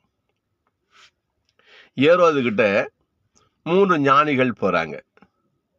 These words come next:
"ஏரோது அரசரே, யூதாவின் அரசர் எங்க பிறந்திருக்கிறாரு சொல்லுங்கன்னு" கேக்குறாங்க. அந்த பெரிய ஏரோதுக்கு தூக்கி வாரி போடுது.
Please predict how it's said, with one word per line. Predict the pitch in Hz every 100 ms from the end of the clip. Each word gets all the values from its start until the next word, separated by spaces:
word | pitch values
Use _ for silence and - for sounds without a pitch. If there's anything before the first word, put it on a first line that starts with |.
| _ _ _ _ _ _ _ _ _ _
"ஏரோது | 107 117 135 120
அரசரே, | 117 - 117 147 135 80 _ _ _ _ _ _ _ _ _ _ _
யூதாவின் | - 127 165 175 165 151 139
அரசர் | 127 139 151
எங்க | 123 135 156 156 -
பிறந்திருக்கிறாரு | 123 127 123 107 104 95 90 -
சொல்லுங்கன்னு" | 104 95 87 78 -
கேக்குறாங்க. | 71 - - - _ _ _ _ _ _ _ _ _ _ _ _ _
அந்த | - 104 107 _ _
பெரிய | - 143 175 151 135
ஏரோதுக்கு | 135 131 117 110
தூக்கி | - 165 143 147
வாரி | 131 135 127 -
போடுது. | 127 120 92